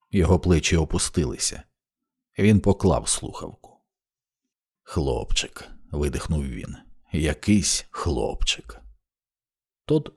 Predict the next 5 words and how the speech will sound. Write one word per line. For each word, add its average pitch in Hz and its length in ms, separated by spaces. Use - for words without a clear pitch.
усміхнувся. - 800
Широко, 69 600
проте 92 360
доволі 87 400
сором'язливо. 85 800